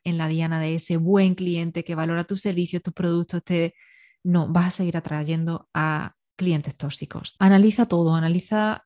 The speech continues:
eh... sobre todo, céntrate en esos buenos clientes. Tienes que conocer a los malos, por supuesto, para saber qué no quieres atraer. Pero sobre todo, sobre todo, tienes que centrarte en los buenos y analizar qué les ha llevado hasta ti, por qué vía, con qué tipo de contenido,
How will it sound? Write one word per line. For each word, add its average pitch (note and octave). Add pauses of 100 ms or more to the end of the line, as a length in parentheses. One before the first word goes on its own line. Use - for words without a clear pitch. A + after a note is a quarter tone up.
eh... E3+ (520)
sobre F3
todo, F#3+
céntrate G3+
en F#3+
esos F#3+
buenos F3
clientes. D3+
Tienes B3
que -
conocer D#3+
a E3
los D#3+
malos, E3+
por F#3
supuesto, F3
para E3
saber F#3
qué G#3
no G3
quieres E3
atraer. D#3 (400)
Pero B3
sobre B3
todo, G3+
sobre G#3+
todo, F#3+
tienes F#3
que F3+
centrarte F3
en F3+
los D#3+
buenos E3+ (400)
y G#3
analizar F#3+
qué G#3+
les G3
ha G3
llevado F#3
hasta E3
ti, F3+ (300)
por F3+
qué G3+
vía, F3+
con E3+
qué G3
tipo G3+
de G#3+
contenido, E3+